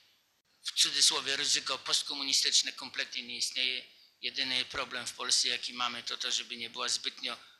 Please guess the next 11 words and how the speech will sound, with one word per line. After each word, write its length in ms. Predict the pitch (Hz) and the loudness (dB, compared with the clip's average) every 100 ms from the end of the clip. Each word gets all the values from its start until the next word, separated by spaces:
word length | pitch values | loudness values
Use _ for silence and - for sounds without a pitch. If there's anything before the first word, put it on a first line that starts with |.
| - | -4
liberalna 640 | 135 135 127 127 127 120 | -2 0 2 2 2 2
i 60 | 123 | 0
żeby 220 | 127 110 | -2 -6
te 160 | - | -8
dewiacje, 600 | 117 120 127 123 - 131 | -6 -6 -2 0 0 0
odchylenia 480 | 113 - 127 127 123 | 0 -2 0 0 0
liberalne 640 | 120 123 120 120 117 117 117 - - _ | -4 -4 -2 0 0 -4 -12 -16 -20 _
zostały 280 | - - 131 | 0 2 2
maksymalnie, 720 | 127 131 - 135 127 120 120 - - - _ | -2 2 2 4 0 2 0 -2 -16 -20 _
e, 360 | - - - - | -16 -12 -12 -8
ograniczone. 800 | - 139 139 131 - 101 98 - | -6 0 2 8 6 6 -8 -16